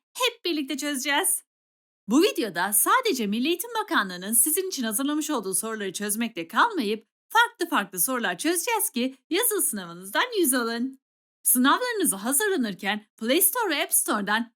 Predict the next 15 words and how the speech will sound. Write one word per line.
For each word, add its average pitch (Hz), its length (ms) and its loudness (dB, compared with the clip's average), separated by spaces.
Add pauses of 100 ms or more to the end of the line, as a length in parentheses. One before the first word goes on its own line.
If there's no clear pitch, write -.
Jasmine 220 360 0
Akademi 226 300 -2
uygulamasını 269 720 -2 (180)
ücretsiz 370 540 0
bir 285 100 0
şekilde 202 340 -6
indirerek 254 540 -2 (160)
alıştırmalar, 269 840 0
testler, 277 680 0
denemeler 240 540 0
çözebilirsiniz. 302 1000 0 (920)
Kalem 226 340 2
ve 403 120 0
kağıdınız 277 600 -2
hazırsa 262 720 0